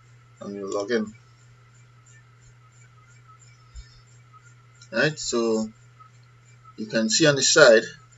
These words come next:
we have one to sixteen channels. Right, if we set to play now, one alone will come up. This is the one that's presently in my living room.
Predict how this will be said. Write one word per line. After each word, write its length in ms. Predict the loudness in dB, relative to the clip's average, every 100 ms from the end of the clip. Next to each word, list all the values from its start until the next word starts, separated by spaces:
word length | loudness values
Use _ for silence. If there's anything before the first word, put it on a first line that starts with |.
| -16
we 140 | -10 -4
have 360 | 0 0 -2 -8 -20 -20 -20 -20 -18 -6
one 280 | -2 -2 -2
to 100 | -6
sixteen 520 | -6 -6 -6 -4 -2
channels. 540 | -4 -12 -16 -16 -16 -20 -20 -20 -20 -20 -20 -20 -20 -20 -20 -10
Right, 220 | -6 -6 -8 -20 _ -20 -20 -18
if 240 | -16 -10
we 360 | -8 -8 -8 -12 -8
set 320 | -4 -4 -8
to 80 | -14 -6
play 200 | -6 -2
now, 340 | -2 -2 -4 -10 -20
one 440 | -12 -4 0 2
alone 300 | 2 0 -2
will 120 | -2 -4
come 220 | -6 -8
up. 100 | -12 -18
This 200 | -14 -12
is 160 | -8
the 100 | -8
one 340 | -6 -6 -6 -8
that's 340 | -10 -10 -12 -8
presently 500 | -6 -6 -8 -8 -8
in 100 | -8
my 240 | -10 -14 -12
living 300 | -12 -12 -14
room. 260 | -20 -20